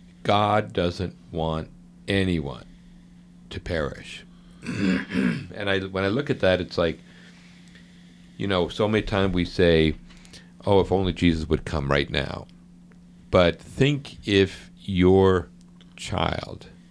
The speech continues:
was not ready right now.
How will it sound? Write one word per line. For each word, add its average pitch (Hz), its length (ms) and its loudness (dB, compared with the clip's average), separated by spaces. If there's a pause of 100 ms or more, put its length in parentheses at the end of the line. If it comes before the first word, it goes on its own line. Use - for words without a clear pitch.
(1160)
was 82 440 0
not 80 560 0 (920)
ready 80 360 0
right 67 300 -4
now. - 240 -10